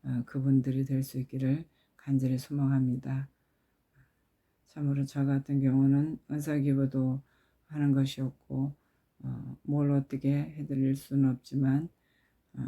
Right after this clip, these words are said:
그러나 이렇게 간절한 마음을 하나님께 올려드리오니 주님 받으시고,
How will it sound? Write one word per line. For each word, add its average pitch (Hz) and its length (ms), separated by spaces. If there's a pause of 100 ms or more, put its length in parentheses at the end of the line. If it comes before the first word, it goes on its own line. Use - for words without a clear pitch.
(160)
그러나 139 600 (560)
이렇게 135 240
간절한 135 560
마음을 127 440
하나님께 131 480
올려드리오니 131 1000 (380)
주님 135 340
받으시고, 135 840